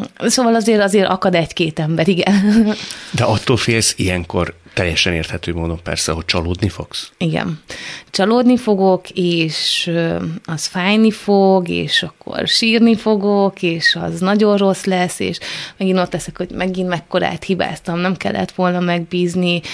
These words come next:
Speaker 1: és megint odáig jutottunk, hogy, ö, hogy, hogy neki sem kellek, neki sem vagyok jó, fölösleges vagyok, és akkor ez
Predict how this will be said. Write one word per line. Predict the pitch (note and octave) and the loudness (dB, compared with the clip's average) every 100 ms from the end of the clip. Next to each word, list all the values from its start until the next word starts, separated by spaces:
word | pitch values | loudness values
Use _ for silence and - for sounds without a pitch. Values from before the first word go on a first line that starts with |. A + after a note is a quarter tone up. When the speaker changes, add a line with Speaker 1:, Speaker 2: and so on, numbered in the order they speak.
| - | -12
Speaker 1:
és | - | -6
megint | G3+ G3 F#3 F#3 | -2 2 2 2
odáig | F3 D#3+ D#3+ E3+ | 2 0 0 -2
jutottunk, | E3+ E3+ D#3 - F3 E3 | -6 -4 -8 -6 -6 -6
hogy, | - - E3 D#3+ E3 E3 | -6 -4 -4 -4 -4 -2
ö, | D3+ E2 D#2 F3 F3 | 0 -2 -4 -6 -10
hogy, | F#3 - | -10 -10
hogy | - - - - G3 | -12 -12 -14 -20 -14
neki | - G3 - | -4 -4 -2
sem | G3 F#3+ E3+ D#3+ | -2 0 -2 -6
kellek, | F#3 F#3 F3+ E3 - | -6 -6 -6 -8 -4
neki | G3 F#3+ F#3 | -4 -2 -2
sem | F#3+ F3+ E3+ | 0 0 -2
vagyok | E3+ E3 E3+ D#3+ - | -4 -2 -4 -4 -6
jó, | F3+ E3+ E3+ D#3 - - - - - - | -2 -2 -2 -6 -12 -16 -18 -18 -20 -8
fölösleges | - G3+ F#3+ - F#3 F3+ E3+ - | 0 2 2 0 -2 0 0 -2
vagyok, | F3 F3 E3+ | -2 -2 -2
és | - - | -6 -10
akkor | - - | -8 -6
ez | - | -6